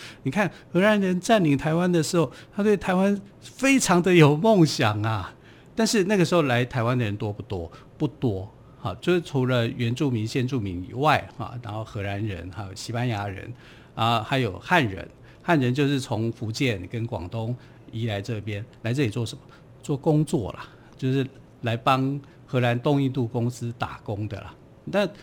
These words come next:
打工，荷兰人就赚取他们的钱，赚取他们的劳力啊，还要他们去缴税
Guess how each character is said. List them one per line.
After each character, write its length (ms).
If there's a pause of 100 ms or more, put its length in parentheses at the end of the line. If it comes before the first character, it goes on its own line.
(200)
打 180
工， 240
荷 120
兰 140
人 220
就 140 (200)
赚 240
取 220
他 180
们 80
的 80
钱， 240
赚 160
取 140
他 140
们 40
的 120
劳 240
力 220 (220)
啊， 180
还 180
要 120
他 200
们 100
去 140
缴 280
税 300